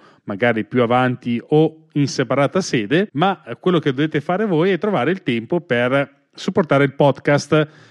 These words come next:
semplicemente mettendo delle belle stelline oppure scrivendo una recensione di cui troverete la guida all'interno delle note dell'episodio. Invece, se volete essere proprio carini, carini, carini e volete entrare in contatto con questi due simpatici professionisti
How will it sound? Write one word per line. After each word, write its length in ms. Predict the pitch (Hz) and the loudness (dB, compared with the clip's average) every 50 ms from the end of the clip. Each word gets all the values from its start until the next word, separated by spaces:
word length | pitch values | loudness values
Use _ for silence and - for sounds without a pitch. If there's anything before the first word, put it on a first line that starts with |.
| _ _ | _ _
semplicemente 880 | _ - - 156 139 131 143 - 233 180 139 123 123 120 - 156 156 147 | _ -8 -4 -4 -2 -2 -2 -2 0 0 0 0 -2 -2 0 2 2 2
mettendo 380 | 127 117 110 - 135 135 127 117 | 2 -2 -4 -2 -2 -2 -2 -4
delle 260 | 110 123 117 113 107 | -4 -4 -4 -4 -6
belle 320 | 95 98 160 165 147 123 | -4 -2 0 0 0 -2
stelline 540 | - - - 175 190 233 262 277 269 277 285 | -4 -4 -4 -2 -2 0 0 0 0 0 -2
oppure 440 | 233 226 - - 147 135 143 175 202 | -4 -4 -4 -2 -2 0 0 0 -2
scrivendo 340 | 196 - - 143 135 135 135 | -2 -2 -2 -2 -2 -2 -2
una 140 | 127 123 117 | -4 -4 -4
recensione 720 | 110 110 - 160 175 214 - - - 127 123 131 147 151 135 | -4 -6 -4 -4 -4 -4 -4 -4 -4 -2 -2 0 -2 -2 -4
di 80 | 113 | -4
cui 120 | - - 127 | -6 -6 -4
troverete 380 | - 135 143 127 107 - 123 | -2 0 0 0 0 -2 -2
la 100 | 127 143 | 0 0
guida 300 | 135 113 104 98 120 123 | -2 -2 -2 -4 -4 -4
all'interno 580 | - 151 143 131 113 104 - 107 104 101 107 107 | -2 0 0 0 -2 -2 -4 -4 -4 -2 -4 -4
delle 220 | 104 117 107 107 | -4 -4 -4 -4
note 300 | 104 104 104 101 - 113 | -4 -4 -6 -6 -6 -6
dell'episodio. 720 | 104 107 104 104 - 117 107 110 117 107 104 104 113 117 110 - | -6 -4 -6 -6 -8 -8 -6 -2 -2 -2 0 0 -2 -4 -4 -2
Invece, 420 | 147 151 165 196 185 156 - 120 | -2 0 2 2 2 0 -2 -8
se 160 | - - 139 | -4 -4 -4
volete 320 | 123 131 143 143 - 147 156 | -2 0 -2 -2 0 0 0
essere 240 | 156 147 - 135 - | 0 0 -4 -6 -4
proprio 200 | 165 147 156 147 | -4 -4 -4 -4
carini, 400 | - 160 165 208 214 226 220 190 | -2 -2 -2 -2 -2 -2 -4 -2
carini, 360 | - 196 196 214 208 202 175 | -2 -2 -2 -2 -4 -4 -4
carini 560 | - 196 190 196 220 208 185 156 135 127 107 | -2 -2 -2 0 0 -2 0 -2 -2 -4 -4
e 200 | - 151 170 180 | -2 -2 0 0
volete 420 | 160 139 143 147 175 180 165 - | 0 0 0 0 0 0 0 -2
entrare 340 | 135 123 - 170 175 160 147 | -4 -4 -2 -2 -2 -2 -2
in 80 | 127 - | -4 -2
contatto 600 | 143 143 135 135 - 202 202 170 - - 135 120 | -2 -2 -2 0 -2 0 0 0 -2 -2 -6 -4
con 200 | - 143 139 123 | -2 -2 -2 -2
questi 300 | - - 160 - - 135 | 0 -4 -4 -2 -2 -2
due 120 | 143 180 160 | 0 0 -2
simpatici 680 | - - 139 131 127 156 156 139 131 123 - - 101 | 0 -2 -4 -2 0 0 -2 0 -2 -4 -6 -6 -6
professionisti 920 | - 123 - - 123 - - 139 165 202 208 160 - - - 117 107 - | -6 -4 -4 -4 -4 -2 -2 -2 0 2 0 0 -2 -4 -4 -4 -4 -6